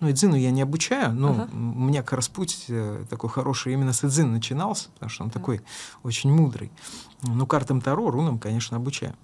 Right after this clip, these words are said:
Speaker 2: Мгм.
Speaker 1: Ну, по идзину нет курса, потому что специалиста, может, не нашел. Ну, есть в России хороший специалист по идзину, ну, п-, как-то у нас нету.
Speaker 2: У вас нету, я поняла. Ну, то есть вы этих специалистов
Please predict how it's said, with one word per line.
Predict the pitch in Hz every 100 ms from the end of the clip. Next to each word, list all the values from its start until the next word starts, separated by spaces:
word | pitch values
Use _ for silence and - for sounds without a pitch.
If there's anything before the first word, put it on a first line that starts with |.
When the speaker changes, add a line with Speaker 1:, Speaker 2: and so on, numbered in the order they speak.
| -
Speaker 2:
Мгм. | 185 170 165 - - -
Speaker 1:
Ну, | 139 117
по | 151
идзину | 143 175 175
нет | 170 -
курса, | - 262 -
потому | - 107
что | -
специалиста, | - - - 139 196 -
может, | 135 117
не | 123
нашел. | 123 135 - 110
Ну, | 156
есть | 135 220 - -
в | 113 110 107 110
России | 135 -
хороший | 117 113 113
специалист | - - - 117 110
по | -
идзину, | 117 120 110 - - - - - - -
ну, | 135
п-, | 117 - -
как-то | 120 - 117
у |
нас | 123 117 -
нету. | 110 104 - 113 - 180
Speaker 2:
У | 113
вас | 180 - -
нету, | 160 -
я | 190
поняла. | 185 190 170 165 - - - - - -
Ну, | 196
то | 233
есть | 226
вы | 196 254
этих | 208 - 214 -
специалистов | - - 185 320 -